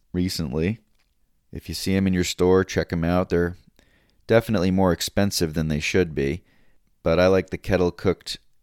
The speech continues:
popcorners. It's a red bag, so give 'em a try and report back to me, one oh three point nine The Sean on Instagram, one oh three nine The Sean on Twitter,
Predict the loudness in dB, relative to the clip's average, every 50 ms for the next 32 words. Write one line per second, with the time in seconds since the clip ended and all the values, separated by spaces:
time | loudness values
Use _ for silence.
0 | _ _ _ _ _ _ _ -4 -2 -2 -2 -2 -4 -6 -4 -4 -4 -4 -4 -6
1 | -6 -6 -8 -8 -10 -12 _ _ _ _ -14 -12 -8 -4 -4 -2 0 2 2 2
2 | 2 2 0 0 0 2 2 0 -2 -4 -4 -4 -4 -4 -4 -4 -4 -4 -4 -2
3 | -2 -4 -4 -4 -2 0 2 2 4 4 2 2 0 -2 _ _ _ _ _ _
4 | _ _ _ _ _ _ _ _ _ _ _ _ -10 -6 -4 -2 -2 -2 2 4
5 | 4 4 4 4 2 2 2 2 -2 -4 -4 -2 -2 -2 -2 -2 -2 0 -2 -2
6 | -2 -2 -2 -2 -2 -2 -4 -4 -4 -4 -4 -4 -4 -2 -2 -4 -4 -6 -4 -4
7 | -2 0 0 0 -2 -2 -2 -4 -4 -4 -6 -6 -4 -4 -2 -2 -2 -2 -2 -4
8 | -4 -4 -4 -4 -6 -6 -6 -6 -6 -4 -4 -4 -2 -2 -2 -4 -4 -6 -6 -6
9 | -6 -4 -4 -4 -4 -6 -6 -6 -2 0 2 2 2 2